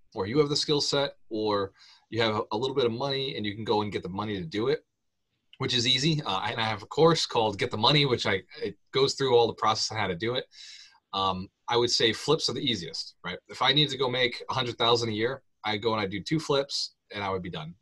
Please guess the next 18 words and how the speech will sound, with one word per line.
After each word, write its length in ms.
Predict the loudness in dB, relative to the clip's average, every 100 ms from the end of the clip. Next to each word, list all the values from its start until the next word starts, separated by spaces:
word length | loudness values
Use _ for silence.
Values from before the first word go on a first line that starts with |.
| -20
In 60 | -12
fact, 240 | -8 -6
that's 240 | -8 -10 -8
what 140 | -6
I 40 | -4
just 220 | -4 -6
did. 160 | -8 -10 -12
Um, 280 | -10 -8 -12 _ _ _ _ -20 _ _ _ -2
in, 520 | 2 4 2 -2 -6 -10 -18 _ _ _ _ _
I 40 | -4
wanna 120 | -2
say 140 | 0
it 40 | 0
was 140 | -2
January, 540 | 2 2 4 2 2
Jan-, 300 | 2 0 0 -4
no, 200 | -8 -8
February, 680 | -2 0 2 2 2 0 -2